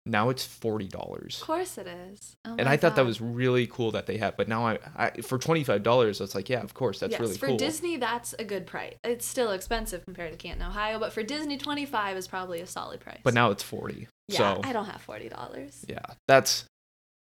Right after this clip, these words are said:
Speaker 1: uh, yeah, do you have any, do you have anything else to say on Galaxy's Edge? I mean, I think we kinda went through
Speaker 2: We,
Speaker 1: everything.
Speaker 2: yes, I talked about how great it was.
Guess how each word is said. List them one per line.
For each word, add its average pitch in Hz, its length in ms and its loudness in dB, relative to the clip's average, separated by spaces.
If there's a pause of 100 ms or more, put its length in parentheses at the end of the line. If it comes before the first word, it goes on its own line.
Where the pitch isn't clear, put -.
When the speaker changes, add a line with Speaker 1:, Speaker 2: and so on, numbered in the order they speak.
(180)
Speaker 1:
uh, - 100 -6
yeah, 131 220 6
do 123 140 2
you 196 40 12
have 214 80 10
any, 226 140 8
do 151 180 -2
you - 40 6
have 185 80 4
anything 190 340 2
else 160 220 0
to 139 80 -4
say 143 160 2
on 127 120 4
Galaxy's 104 460 0
Edge? 101 360 -4 (120)
I 120 80 0
mean, 113 320 2
I 127 60 0
think 143 220 0
we 135 60 0
kinda 131 360 -2
went 92 320 -6
through 233 120 0
Speaker 2:
We, 269 40 6
Speaker 1:
everything. 262 240 0
Speaker 2:
yes, 185 300 -2
I 208 80 -4
talked 202 260 -4
about 190 140 -4
how 180 80 -6
great 165 240 -6
it 156 100 -10
was. 214 280 -6